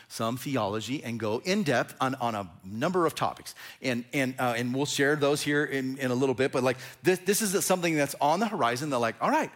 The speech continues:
all right, we've been preparing for this for a while, but we'll have some theology classes. Hey, your next step might be to take one of these classes." All right, see how it goes. And then we want you to think about beginning tithing. "Hold on, you're gonna, I gotta give money now?" No, no, no,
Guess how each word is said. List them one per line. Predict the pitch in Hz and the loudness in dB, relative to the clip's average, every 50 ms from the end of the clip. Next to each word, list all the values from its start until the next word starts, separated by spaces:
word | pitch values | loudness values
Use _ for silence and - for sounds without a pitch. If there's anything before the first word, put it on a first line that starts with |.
| - - _ _ - | -20 -20 _ _ -4
all | 139 | -4
right, | 165 156 | -4 -2
we've | 151 170 | -2 -2
been | 190 190 | -2 -2
preparing | - 143 120 135 139 156 202 214 | -2 -2 0 0 2 2 0 0
for | - 180 | -2 0
this | 180 226 262 - - - - - | 2 2 0 0 -6 -12 -14 -6
for | - - 254 | 0 2 2
a | 240 | 4
while, | 160 135 135 156 202 - - - | 6 4 4 4 2 0 -2 -4
but | - 165 | 0 2
we'll | 170 214 247 | 4 4 4
have | 208 202 214 214 | 4 4 2 2
some | - 247 226 | 0 -4 -4
theology | - 202 175 156 156 165 156 170 | 0 2 4 4 4 2 2 -2
classes. | 185 - 190 175 185 185 - 220 170 | -2 0 2 2 2 0 -2 -4 0
Hey, | 190 208 | 0 0
your | 180 151 180 | 2 2 0
next | 202 214 208 208 | 0 0 -2 0
step | - 170 160 | -2 -4 -2
might | - 143 147 147 - | 0 0 -2 -2 -4
be | 160 | -6
to | 131 131 | -8 -6
take | - 131 123 - | -6 -6 -6 -4
one | 113 113 117 | -4 -4 -4
of | 110 | -4
these | 107 107 - | -6 -6 -8
classes." | - 92 69 - - - - - _ _ - _ _ _ _ _ _ - | -6 -8 -8 -8 -10 -16 -20 -20 _ _ -20 _ _ _ _ _ _ -10
All | - 135 | -10 -10
right, | 202 - - | -10 -10 -14
see | - - 151 | -8 -2 0
how | 165 | 0
it | 190 190 | 0 0
goes. | 147 120 82 - - - - - - | -2 -4 -4 -4 -8 -10 -8 -2 0
And | 180 214 | 4 4
then | 277 311 | 4 6
we | 277 240 | 6 4
want | 220 226 233 - | 4 4 2 2
you | 254 | 2
to | 262 226 - - - | 2 0 0 -2 -2
think | - 262 285 262 | 0 2 2 2
about | 220 190 214 220 | 2 2 2 2
beginning | 180 165 175 240 262 302 | 2 2 2 4 2 4
tithing. | - - 277 302 349 302 190 143 110 - - - - - | 2 4 4 4 4 2 0 -2 -4 -6 -12 -20 -18 -6
"Hold | - - 220 180 151 127 | 0 2 4 4 4 2
on, | 113 107 107 123 | 0 -2 -4 -6
you're | 156 175 | -6 -4
gonna, | 175 139 127 - - 139 - - - - | -2 -2 -2 -2 -4 -8 -8 -8 -10 -10
I | - 160 202 | -4 -2 2
gotta | 190 175 147 | 2 2 2
give | 123 120 151 135 | 2 0 -2 0
money | 123 131 143 170 | 0 0 0 0
now?" | 185 196 208 | 2 0 0
No, | 226 269 339 | 2 2 2
no, | 381 381 | 4 4
no, | 370 285 151 104 | 4 2 2 0